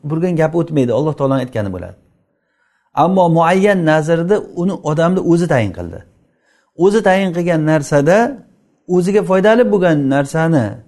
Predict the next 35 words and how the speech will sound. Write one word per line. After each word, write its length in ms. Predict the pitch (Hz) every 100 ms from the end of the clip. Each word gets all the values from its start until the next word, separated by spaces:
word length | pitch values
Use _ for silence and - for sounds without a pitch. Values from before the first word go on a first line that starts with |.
| -
uchun 260 | 143 - 165
bo'lsa, 200 | 147 - 123
masalan, 380 | 127 123 156 175 - - _ -
hozir 260 | 139 175
bu 40 | 165
yerda 220 | 156 131 123
agar, 260 | 131 147 143 - - _ -
e, 60 | 113 110
boshqa 320 | 143 180 - 240
bir 80 | 214
vojibni 560 | 175 180 175 175 180 160 92 107
bu 160 | 147 143
odam 220 | 135 131 127
nima 160 | 139
qilsa, 220 | 147 - 220 190
demak, 240 | 143 180 151
bu 120 | 170 190 - - _ -
boshqa 260 | 147 - 180
vojib 240 | 151 151 147
bo'lgan 220 | 147 147
narsa, 280 | 147 135 208 208
bu 100 | 160 170 - -
nima 220 | 143 139
odam 260 | 110 135 151
uchun, 280 | 160 - 214 202 160
mukallaf 380 | 123 120 135 147 135
uchun, 180 | 175 165
qiluvchi 300 | 135 139 139
odam 220 | 143 147
uchun, 220 | 156 202 196 - - -
o'zi 180 | 135 160
uchun 220 | 170 170
manfaatli 480 | 147 147 147 143 160 160
narsa 240 | 160 190
shu. 180 | 165 123